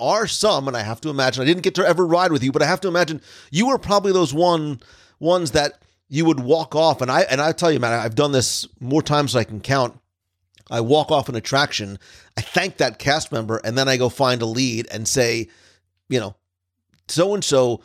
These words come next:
was exceptional. I've been on this attraction a hundred times." And it, I, and this just happened to me a few weeks ago on the safari, of all things.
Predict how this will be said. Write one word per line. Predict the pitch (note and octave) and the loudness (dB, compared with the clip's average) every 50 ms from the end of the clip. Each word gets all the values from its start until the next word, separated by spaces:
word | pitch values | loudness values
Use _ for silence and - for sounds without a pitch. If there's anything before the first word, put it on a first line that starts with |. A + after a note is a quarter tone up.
| _ _ _ _ | _ _ _ _
was | B2+ C#3 C#3 - - | 0 0 0 0 -2
exceptional. | D3 - - - - D#3+ D3 - - - - G2+ D#2+ - - | -6 -4 -4 -2 0 0 0 -2 -4 -8 -8 -10 -12 -8 -8
I've | G#2+ A2 G2 G#2 | -8 -8 -10 -2
been | G2 F3 F#3+ F#3+ | 2 2 2 2
on | F3 D#3 | 2 0
this | C#3 B2 - | -2 -4 -6
attraction | B2+ - - C#3+ A#2+ A2+ - - A#2+ | -6 -4 -2 -2 -2 -2 -4 -8 -8
a | A#2 G#2+ | -4 -4
hundred | B2 C3+ C3 A#2+ | -2 -2 -2 -2
times." | - B2 B2 A#2+ A#2 A2 G#2+ A2 - - - - - _ _ _ _ | 0 0 0 0 0 -2 -4 -8 -12 -14 -18 -20 -20 _ _ _ _
And | C3+ C3 C3 | -2 0 0
it, | B2+ - _ - - _ _ - | -4 -6 _ -20 -20 _ _ -2
I, | D#3+ D#3+ - D#3 | -2 0 2 0
and | F3 E3+ F#3 | 0 2 2
this | G3+ - | 0 -2
just | G3+ - E3 | -4 -2 -2
happened | F3 F3+ F3+ E3+ | -2 -2 -2 -4
to | E3 | -4
me | D#3 D3 | -2 -2
a | C3 | -2
few | - D#3+ D#3+ | -2 -4 -4
weeks | D3+ F3 - - - | -4 -2 -4 -4 -4
ago | A#2 B2+ A2+ | -2 -2 0
on | A#2 A#2+ | 0 -2
the | A#2 G#2 | -2 -6
safari, | - A2+ G2+ D#3+ G3 F3+ A2+ F#2+ F#2+ F#2 _ _ _ _ _ _ D3+ | -8 -2 0 2 2 2 0 -4 -8 -14 _ _ _ _ _ _ -4
of | B2+ G#2+ A#2 | -4 0 0
all | A2+ A#2 | 0 0
things. | A#2 - G#2+ C3 D#3 - | 0 -2 -4 -4 -6 -10